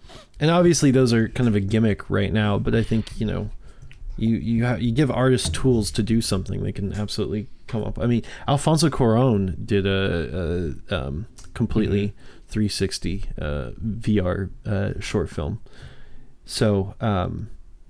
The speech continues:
Speaker 1: and then there's the communication aspect of it, and that's, you know, um, FaceTime, which the FaceTime thing is a little weird. I'm not a fan of how they implement the FaceTime. They, like,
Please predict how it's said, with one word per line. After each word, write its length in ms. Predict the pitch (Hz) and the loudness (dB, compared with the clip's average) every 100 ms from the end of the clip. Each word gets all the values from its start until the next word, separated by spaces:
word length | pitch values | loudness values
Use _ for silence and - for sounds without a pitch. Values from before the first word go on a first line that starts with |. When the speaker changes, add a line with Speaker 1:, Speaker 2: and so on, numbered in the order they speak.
| - | -4
Speaker 1:
and 120 | 143 170 | 2 6
then 140 | 196 | 6
there's 200 | 180 143 | 6 6
the 80 | 151 | 2
communication 680 | 139 139 120 120 110 113 | 4 4 4 4 2 2
aspect 580 | 95 92 - 101 98 - | 0 0 -2 -2 -2 -2
of 220 | - 110 | -2 0
it, 160 | 101 95 - - - | 0 -2 -6 -14 -4
and 180 | 120 117 | 2 4
that's, 340 | 113 110 - | 4 4 2
you 100 | 117 | 2
know, 280 | 104 98 98 - - - - | 4 4 2 -2 -10 -14 -6
um, 560 | - 101 101 95 92 - | -2 2 2 0 -2 -4
FaceTime, 1040 | - - 135 120 - - - 107 107 104 104 | -6 0 2 2 2 -2 0 2 4 4 2
which 240 | 110 - - - - | 2 0 -4 -12 -6
the 140 | - | 0
FaceTime 500 | 139 180 220 - 185 | 6 6 6 6 6
thing 200 | 160 160 | 6 6
is 80 | 139 | 6
a 40 | 131 | 6
little 200 | 131 120 | 8 8
weird. 200 | 113 104 | 6 6
I'm 140 | 110 | 6
not 220 | 120 120 | 4 4
a 40 | 117 | 4
fan 220 | 113 107 | 4 4
of 120 | 104 | 4
how 120 | 107 | 4
they 240 | 101 98 101 | 4 4 4
implement 460 | 110 110 104 101 | 2 2 2 2
the 80 | 101 | -2
FaceTime. 400 | - 101 - 92 | -2 -2 -2 -2
They, 100 | 107 | 2
like, 180 | 110 | 2